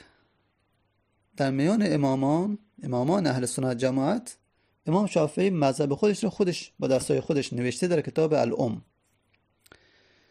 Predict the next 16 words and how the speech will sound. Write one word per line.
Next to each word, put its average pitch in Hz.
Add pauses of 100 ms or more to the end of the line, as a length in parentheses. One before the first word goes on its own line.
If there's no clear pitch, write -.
(1600)
پس 143
یکی 233
از 226
کتاب‌های 185
امام 165
شافعی 160
کتاب 175
الامه 135 (2000)
که 147
خودش 165
با 170
دستای 123
خودش 147
نوشته 120 (680)
و 139
ربیع 170